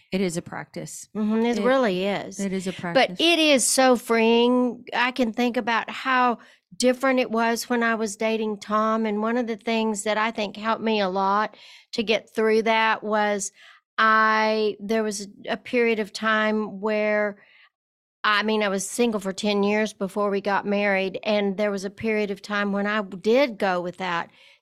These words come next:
Speaker 2: dating anybody and, or having a relationship. I went on a couple of dates, but it was, it, it really, really, really helped me.
Speaker 1: Yeah.
Speaker 2: And it can go away. I
Speaker 1: Yeah.
Speaker 2: have zero of that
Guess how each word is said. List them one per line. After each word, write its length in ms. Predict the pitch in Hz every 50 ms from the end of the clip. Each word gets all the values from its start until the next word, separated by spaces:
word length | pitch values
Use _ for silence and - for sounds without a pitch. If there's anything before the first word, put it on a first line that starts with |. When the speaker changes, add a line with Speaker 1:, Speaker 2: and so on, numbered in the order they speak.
| _ -
Speaker 2:
dating 380 | 208 196 190 180 185 180 180
anybody 640 | 180 175 175 175 165 180 170 165 156 175 180 175 185 - _ _ _ - _ _ _ _ _ - 185 170
and, 540 | 220 226 220 214 214 214 208 202 208 202 - _ -
or 240 | - 208 202 202 196
having 360 | 202 214 233 226 208 214 196 190
a 80 | 185
relationship. 640 | 175 185 180 185 185 185 - 196 180 170 - 185 - 190
I 100 | 190 190
went 220 | 185 190 190 185
on 120 | 180 175 175
a 60 | 170
couple 360 | - - 185 180 - 180 170
of 100 | 170 165
dates, 340 | - 175 175 175 - - -
but 240 | - - 185 - - - - - - - _ _ -
it 320 | - - 254 269 277 277
was, 540 | 254 226 214 196 190 175 170 - - - - _ _ _ -
it, 240 | 254 269 277 220 - -
it 180 | 240 262 269
really, 380 | - 226 269 294 294 262 220 190
really, 360 | 180 220 254 247 214 190 185
really 360 | 170 190 214 208 175 139 143
helped 400 | 147 - 190 185 - _ - -
me. 340 | 156 - - - 131 - _ _ _ _ -
Speaker 1:
Yeah. 220 | 156 147 170 180 175 160 _ -
Speaker 2:
And 140 | 214 214 233
it 160 | 269 254 254
can 220 | - 208 196 175
go 240 | 165 202 202 196 185
away. 540 | 170 160 147 165 165 165 147 - 110 - _ _ _ _ - 220
I 60 | 226
Speaker 1:
Yeah. 60 | 254
Speaker 2:
have 140 | 254 214 190
zero 680 | 180 175 175 185 226 247 254 240 226 214 196 180 175 170
of 180 | 175 175 _
that 500 | - 170 - - 123 - _ _ - -